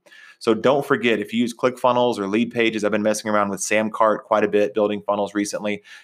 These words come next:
It's always my very last step. I make the funnel look like I want it to look on desktop, and then I redesign it for mobile. Now, you can argue that you can, that you should start with mobile. I've done that once or twice before. I've designed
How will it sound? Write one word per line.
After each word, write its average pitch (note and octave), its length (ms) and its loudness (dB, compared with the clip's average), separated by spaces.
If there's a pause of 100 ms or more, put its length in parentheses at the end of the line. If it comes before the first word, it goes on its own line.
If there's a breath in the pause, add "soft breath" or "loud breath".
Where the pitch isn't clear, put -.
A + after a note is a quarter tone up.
It's F#2+ 120 -4
always A#2 260 6
my B2 140 2
very A#2+ 220 4
last A#2 280 2
step. A2+ 260 2
I G2 60 -6
make G#2 180 -2
the A2 80 -8
funnel A2 460 4
look A#2+ 320 0
like G#2+ 400 0 (300)
I G#2+ 60 2
want G#2 200 2
it - 40 -10
to A2 60 -2
look C3+ 200 4
on G2 100 0
desktop, B2 500 2 (300 loud breath)
and G#2+ 160 0
then G#2+ 180 4
I G#2 280 2
redesign G#2 540 -2
it F#2+ 100 -8
for G2+ 80 -6
mobile. F#2+ 420 -2 (300 loud breath)
Now, A2 80 0
you C3 120 2
can A#2 160 0
argue A2 500 4
that G#2 180 0
you G#2+ 180 0
can, A2 320 -2
that A2 100 -4
you A2 120 0
should G2 160 -6
start C3+ 200 2
with G#2+ 140 -2
mobile. F#2+ 300 -4
I've G2 80 -6
done A2+ 120 4
that G#2+ 140 0
once G#2+ 180 -2
or G2+ 40 -10
twice G2+ 280 0
before. B2 440 2
I've G2 100 -4
designed G#2+ 500 0